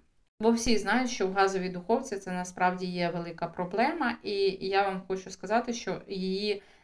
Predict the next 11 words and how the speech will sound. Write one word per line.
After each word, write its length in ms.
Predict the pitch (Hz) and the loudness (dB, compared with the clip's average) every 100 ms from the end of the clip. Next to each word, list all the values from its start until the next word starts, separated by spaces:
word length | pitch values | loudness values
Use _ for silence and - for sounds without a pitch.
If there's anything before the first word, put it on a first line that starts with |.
| _ | _
не 320 | 190 202 277 | -2 4 6
можна 420 | 294 247 214 220 226 | 6 6 4 2 2
на 120 | 240 | 2
сто 200 | - 277 | 2 -4
відсотків 680 | 269 - 269 269 - 262 247 | -4 -4 -6 -6 -6 -4 -2
вирішити, 760 | 254 254 247 - 247 247 240 - - - - | 0 -2 -2 -4 -4 -2 -4 -8 -20 -8 0
але 500 | 208 220 214 196 - - | 2 6 6 6 4 -4
допомогти 760 | 196 226 233 214 214 - 339 | 4 4 4 0 -2 0 0
тефлоновим 680 | 392 381 - 262 254 247 240 | 2 0 0 0 2 2 2
ковриком 460 | 240 240 226 226 220 | 4 4 2 0 -2
зробити 540 | 214 208 220 220 202 | -2 -2 -2 -2 -4